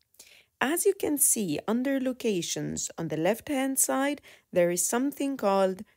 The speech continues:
Recently Deleted. By clicking on it, you are going to have all of your recently deleted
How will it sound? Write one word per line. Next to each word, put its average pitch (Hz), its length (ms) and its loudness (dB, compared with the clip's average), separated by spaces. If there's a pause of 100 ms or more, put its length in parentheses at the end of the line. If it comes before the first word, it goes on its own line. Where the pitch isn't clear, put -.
(120)
Recently 175 1000 -2 (260)
Deleted. 269 680 2 (720)
By 165 220 0
clicking 311 540 -4 (100)
on 208 160 0
it, 202 220 -2 (220)
you 160 160 -2
are 160 160 0
going 247 460 0
to 247 120 -6
have 196 460 -4 (300)
all 196 560 0 (140)
of 170 280 -2
your 147 220 -2
recently 208 720 -4
deleted 156 720 -6